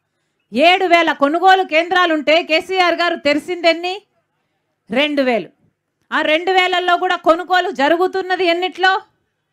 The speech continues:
వందట్లో వంద, వంద కూడా జరుగుతున్నాయో లేదో. అరవై లక్షల టన్నులు, అరవై లక్షల టన్నులు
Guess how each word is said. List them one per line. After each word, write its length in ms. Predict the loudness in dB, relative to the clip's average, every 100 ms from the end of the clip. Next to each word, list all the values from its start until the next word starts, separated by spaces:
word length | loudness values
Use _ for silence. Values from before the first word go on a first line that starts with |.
| _ _ _ -6
వందట్లో 560 | -2 2 2 0 -2 0
వంద, 260 | 0 0
వంద 280 | 0 0 -2
కూడా 300 | 0 0 0
జరుగుతున్నాయో 760 | 0 0 0 -2 -2 0 0 0
లేదో. 300 | -2 -6 -14 _ _ _ _ _ _ _ _ _ _ _ _ _
అరవై 400 | -2 2 4 4
లక్షల 400 | 2 -2 -2 -2
టన్నులు, 440 | -2 -2 -2 -4 -6 _ _ _ _ -6
అరవై 400 | 0 4 4 2
లక్షల 380 | 0 -4 -4 -4
టన్నులు 580 | -2 -2 0 0 0